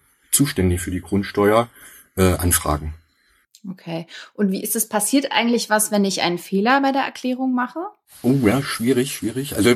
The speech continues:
Speaker 1: wenn man es jetzt, sagen wir mal, man hat das abgeschickt und eine Woche später sagt einer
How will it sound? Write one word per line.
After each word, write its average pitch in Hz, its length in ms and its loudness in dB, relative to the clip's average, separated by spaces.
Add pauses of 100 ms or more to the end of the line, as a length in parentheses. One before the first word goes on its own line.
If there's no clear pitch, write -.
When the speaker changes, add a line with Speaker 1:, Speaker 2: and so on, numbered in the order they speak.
(140)
Speaker 1:
wenn 127 140 4
man 143 140 6
es 127 40 2
jetzt, 135 160 4
sagen 135 200 4
wir 135 80 4
mal, 127 100 4
man 117 300 -2
hat 117 80 -2
das 131 140 2
abgeschickt 147 580 2
und 120 120 0
eine 113 160 -2
Woche 127 220 0
später 123 380 2
sagt 107 280 2
einer 107 360 0